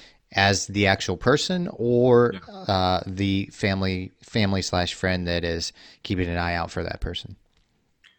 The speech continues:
Speaker 2: So I'll answer it like this. So how you're saying, like, there's levels of danger,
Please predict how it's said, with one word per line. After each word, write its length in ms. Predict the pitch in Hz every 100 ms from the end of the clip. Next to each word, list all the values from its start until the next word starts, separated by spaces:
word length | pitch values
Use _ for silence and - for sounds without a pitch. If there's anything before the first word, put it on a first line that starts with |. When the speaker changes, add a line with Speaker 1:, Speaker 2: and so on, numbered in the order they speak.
| _ _
Speaker 2:
So 520 | - 139 131 131 - _ _ _ _ _ _ _ _ _ _
I'll 100 | 139
answer 180 | 156 160
it 40 | 139
like 140 | 113
this. 340 | 98 87 - - _ _ _ _
So 160 | -
how 80 | 120
you're 100 | 135
saying, 220 | 135 131
like, 280 | 120 117 - _ _
there's 300 | - 120 117
levels 280 | 135 147 151
of 120 | 123
danger, 380 | 101 92 85 82